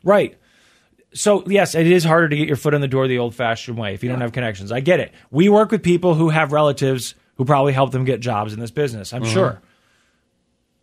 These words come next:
Speaker 1: That's how every single business that I can think of works,
Speaker 3: Right.
Speaker 1: though, right?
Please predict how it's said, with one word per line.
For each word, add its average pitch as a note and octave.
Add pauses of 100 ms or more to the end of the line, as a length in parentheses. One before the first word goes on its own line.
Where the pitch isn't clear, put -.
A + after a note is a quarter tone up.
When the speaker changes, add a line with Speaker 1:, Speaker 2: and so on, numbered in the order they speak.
(240)
Speaker 1:
That's G3+
how F3
every G#3+
single G3+
business E3
that D#3
I D3
can D3
think C#3+
of B2
works, A#2
Speaker 3:
Right. G2+
Speaker 1:
though, F#2+
right? D3